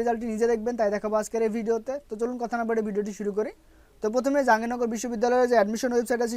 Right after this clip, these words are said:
সেটি ওপেন করবেন। ওয়েবসাইটের লিংক আমার ভিডিও ডেসক্রিপশন বক্সে দেওয়া থাকবে, সেখান থেকে আপনারা সরাসরি এখানে আসতে পারবেন।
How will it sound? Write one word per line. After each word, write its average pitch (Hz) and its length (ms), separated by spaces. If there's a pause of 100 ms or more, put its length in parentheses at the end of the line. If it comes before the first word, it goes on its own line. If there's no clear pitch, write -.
সেটি 196 200
ওপেন 220 220
করবেন। 220 240 (640)
ওয়েবসাইটের 214 400
লিংক 240 160
আমার 226 160
ভিডিও 214 200
ডেসক্রিপশন 240 340
বক্সে 233 220
দেওয়া 233 160
থাকবে, 233 220
সেখান 214 200
থেকে 208 140
আপনারা 214 240
সরাসরি 214 340
এখানে 240 140 (100)
আসতে 220 220
পারবেন। 233 260